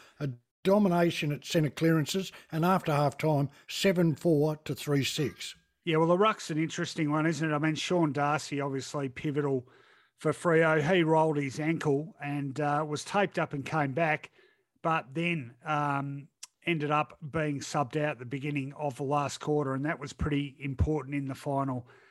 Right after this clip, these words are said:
Speaker 2: analysis. I think, uh, those stats you were talking about, well, the Saints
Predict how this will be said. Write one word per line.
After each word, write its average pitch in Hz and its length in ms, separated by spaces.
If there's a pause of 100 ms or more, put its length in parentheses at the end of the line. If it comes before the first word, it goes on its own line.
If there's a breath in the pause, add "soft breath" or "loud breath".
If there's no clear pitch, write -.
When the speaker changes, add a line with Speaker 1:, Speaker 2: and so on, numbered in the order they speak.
(240 soft breath)
Speaker 2:
analysis. 156 640
I 151 80
think, 170 460
uh, 160 240
those 170 320
stats - 400
you 151 60
were 143 40
talking 165 400
about, 147 240
well, 151 120
the 151 60
Saints 196 460